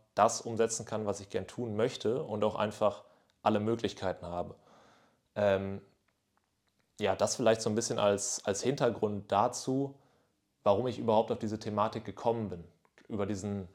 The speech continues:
über diesen Sportaspekt und über diese Bewegung und halt dann diesen Schmerzaspekt aber leider auch, ähm, so ein bisschen in die Richtung gekommen. Und jetzt dann so ein bisschen die Überleitung, okay, warum denn Press Rewind,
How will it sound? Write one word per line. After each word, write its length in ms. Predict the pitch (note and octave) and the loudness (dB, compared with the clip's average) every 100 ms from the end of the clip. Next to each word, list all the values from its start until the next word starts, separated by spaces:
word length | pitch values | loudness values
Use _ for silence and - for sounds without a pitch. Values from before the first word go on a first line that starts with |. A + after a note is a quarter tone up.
| _ - | _ -6
über 140 | G2+ | -4
diesen 200 | F#2 F2+ | -4 -10
Sportaspekt 960 | - - C#3+ C#3 A#2 - B2+ B2+ - - _ - | -6 4 4 4 0 2 2 2 -6 -20 _ -10
und 100 | G#2 | -8
über 100 | F#2+ | -6
diese 140 | F#2+ | -6
Bewegung 560 | G2 F2+ A#2+ B2+ B2+ B2+ | -6 -2 0 2 0 -2
und 180 | A2 G2 | -6 -4
halt 180 | G2+ | -2
dann 200 | G#2+ G2+ - _ _ _ - | -2 -2 -10 _ _ _ -10
diesen 200 | G#2 F#2+ | -8 -8
Schmerzaspekt 840 | - A2+ D3+ D3+ G#2 - G#2 G#2 | -4 4 4 2 -8 -4 -4 -2
aber 180 | G#2+ G#2 | 0 2
leider 240 | G2+ G#2 G2+ | 4 2 4
auch, 280 | C3 - - - - _ _ - | 2 0 -16 -20 -20 _ _ 0
ähm, 400 | G#2+ G#2 G#2 G2+ | 4 4 0 -2
so 80 | A2 | 0
ein 60 | |
bisschen 260 | A2+ A#2 A#2 | 0 -2 -4
in 80 | A2 | -2
die 80 | |
Richtung 300 | G#2 A2 A#2 | -2 -2 -2
gekommen. 380 | G2 - F#2+ F2 - _ _ _ _ _ _ _ _ _ - | -4 -4 -4 -4 -14 _ _ _ _ _ _ _ _ _ -12
Und 100 | G#2+ | -4
jetzt 140 | G2+ B2 | -2 0
dann 100 | G#2+ | 0
so 60 | |
ein 60 | G#2+ | -2
bisschen 180 | A2 A2 | -2 -4
die 60 | |
Überleitung, 380 | A2 A2 G#2+ A2+ | 4 6 6 4
okay, 280 | G#2+ A#2+ A2+ | 0 0 4
warum 320 | G#2+ G#2+ B2 | 4 4 4
denn 300 | A#2 A#2 A2+ - _ _ _ | 2 2 -4 -12 _ _ _
Press 380 | - A#2+ A#2+ - | -2 0 0 -2
Rewind, 600 | G#2+ G#2+ A2+ C3 C#3 | 0 2 2 2 0